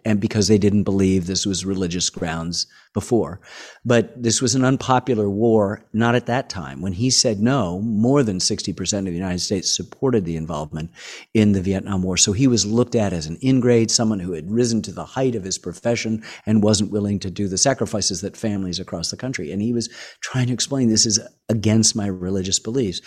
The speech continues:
So it does, as you say, take him out at the prime of his career. He is the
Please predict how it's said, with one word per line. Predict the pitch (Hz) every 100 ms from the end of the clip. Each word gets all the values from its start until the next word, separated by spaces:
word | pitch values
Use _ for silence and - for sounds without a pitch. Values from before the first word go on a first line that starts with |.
| -
So | - 139
it | 139 143
does, | 180 117 95
as | 98 98
you | 104
say, | - 104 104 104
take | - 120
him | 123 110
out | 120 104
at | 123
the | 127
prime | - - - - 165 170 160
of | 131
his | 127
career. | - 127 113 82
He | 120
is | 147 123 104
the | 117 104